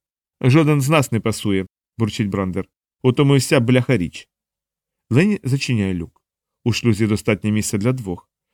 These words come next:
Зазвичай решта ріфтерів пірнають парами, але вона вважає за краще робити це сама. Це дрібниця. Ніхто цього не коментує. Не його провина. Не Брандерова, не Фішерова, не татова, не моя.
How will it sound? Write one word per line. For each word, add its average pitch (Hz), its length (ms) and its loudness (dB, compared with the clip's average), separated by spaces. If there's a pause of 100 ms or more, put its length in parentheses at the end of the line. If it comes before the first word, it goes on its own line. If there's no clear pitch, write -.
(140)
Зазвичай 113 460 2
решта 113 300 0
ріфтерів 107 380 -2
пірнають 107 520 -4
парами, 92 400 -4 (400)
але 180 180 2
вона 156 240 2
вважає 123 400 0
за 110 100 -2
краще 113 400 -2
робити 131 400 -2
це - 140 -8
сама. 87 340 -8 (320)
Це - 160 -2
дрібниця. 117 580 -4 (380)
Ніхто 160 300 -2
цього 117 240 0
не 104 80 -4
коментує. 92 600 -8 (680)
Не 120 140 4
його 139 220 4
провина. 82 500 -6 (480)
Не 107 120 2
Брандерова, 127 680 0 (220)
не 98 120 -4
Фішерова, 90 600 -10 (420)
не 120 140 -2
татова, - 480 -10 (420)
не 98 140 -4
моя. 104 380 -10